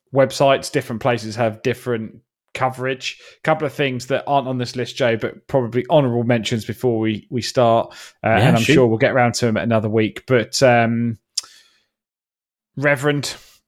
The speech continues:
Speaker 1: Billy Corgan, Drop Z.
Speaker 2: Yeah, the Drop Z.
Speaker 1: Oh, the Z one, um, which is quite cool. So the baritone version of the, the Corgan signature. Uh, Victory, Handmade, um,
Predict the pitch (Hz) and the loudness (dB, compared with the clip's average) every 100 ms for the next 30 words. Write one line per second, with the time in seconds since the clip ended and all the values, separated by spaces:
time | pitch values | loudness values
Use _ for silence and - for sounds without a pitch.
0 | - 143 143 - 151 135 143 135 135 123 | 0 2 0 2 2 4 2 0 -4 -8
1 | - 131 147 - 110 123 139 139 143 - | -8 0 0 0 -4 0 2 2 -2 -2
2 | 123 117 98 92 127 - 113 120 127 123 | 4 4 4 4 4 2 2 2 4 2
3 | 117 139 135 127 131 131 139 127 - - | 2 4 4 4 4 4 2 -4 -8 -2
4 | 131 120 117 117 113 113 113 113 110 113 | 2 4 4 6 6 6 6 4 2 -2
5 | 110 - - 120 120 - 127 - 120 117 | -6 -10 -10 -6 -6 0 0 2 0 0
6 | 113 110 120 110 - 113 110 107 113 101 | -4 0 2 2 0 0 2 2 0 -4
7 | 110 107 _ - 110 101 _ _ _ - | -4 -8 _ -2 0 0 _ _ _ -4
8 | 127 110 110 107 - - 123 101 - 123 | -2 0 -4 -6 -8 -6 -6 -4 0 0
9 | 120 - - - _ - 127 123 120 123 | 0 -6 -16 -18 _ -2 2 4 4 2
10 | 147 - - 143 135 127 - 147 139 135 | -2 -2 0 2 4 2 0 0 2 2
11 | 131 127 127 123 - - - 117 117 117 | 4 4 4 0 -4 -8 -4 0 2 2
12 | 117 117 113 120 120 | 2 0 -2 -4 -6